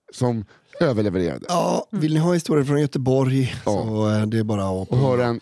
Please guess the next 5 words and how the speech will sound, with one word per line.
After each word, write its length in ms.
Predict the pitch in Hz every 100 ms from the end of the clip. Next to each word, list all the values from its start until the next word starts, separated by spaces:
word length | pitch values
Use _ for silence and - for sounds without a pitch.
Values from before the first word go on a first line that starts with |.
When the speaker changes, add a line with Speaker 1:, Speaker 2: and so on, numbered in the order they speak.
| -
Speaker 1:
en 240 | 107 120
överpeppad 800 | 135 131 107 110 135 120 - 110
tjugofemårig 680 | 95 - 120 101 98 101 101
trollkonstnär. 840 | - 107 92 85 98 95 110 101
Speaker 2:
Ja. 80 | 80